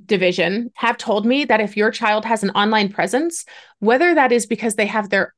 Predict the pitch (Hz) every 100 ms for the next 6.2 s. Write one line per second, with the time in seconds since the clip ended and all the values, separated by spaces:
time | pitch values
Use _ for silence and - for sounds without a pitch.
0 | - 240 262 254 - 208 208 208 208 208
1 | 208 202 185 175 175 220 254 - 185 196
2 | 208 185 175 165 196 294 339 175 - 170
3 | 262 - 160 160 156 170 190 _ _ _
4 | _ - 185 185 214 233 139 226 - -
5 | _ _ _ _ _ 233 247 247 240 202
6 | 120 -